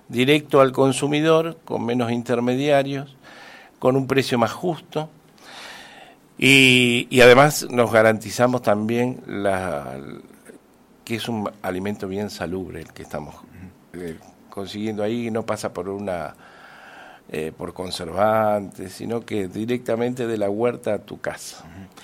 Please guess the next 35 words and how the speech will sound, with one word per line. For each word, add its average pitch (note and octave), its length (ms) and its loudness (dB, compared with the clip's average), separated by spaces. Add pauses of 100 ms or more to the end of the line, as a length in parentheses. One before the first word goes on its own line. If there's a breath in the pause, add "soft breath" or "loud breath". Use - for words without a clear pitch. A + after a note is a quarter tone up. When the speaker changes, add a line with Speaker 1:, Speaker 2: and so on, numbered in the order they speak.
(220 loud breath)
Speaker 2:
Estamos D3+ 320 -2
hablando D3 360 0
con A2+ 160 -2
Carlos C3+ 500 -2
Busoni, G#2+ 500 0
precandidato A#2 680 -2
a F2+ 40 -4
concejal A2 600 -2 (320 loud breath)
por F2 140 -6
el F#2 100 -8
departamento G2+ 800 -2
de F#2 120 -4
Maipú. F#2+ 500 -2
Si - 180 -2
sos - 340 -4 (240 loud breath)
de F#2 120 -8
ahí, C3+ 200 2
de A2 140 0
acá G2 180 -4
de G2 120 -2
la E2+ 120 -8
zona G2+ 420 -4 (320 loud breath)
de E2+ 300 -10
Maipú, F2+ 480 -6
cerquita F#2+ 460 -6
a - 20 -2
la E2+ 140 -6
radio, A2+ 340 0
seguramente G2+ 840 -4 (220 loud breath)
ya G2 200 -2
habrás G2 280 -4
visto B2+ 420 -2 (280 loud breath)
algunos F2+ 420 -8
carteles, B2+ 960 0
eh, F#2 260 -8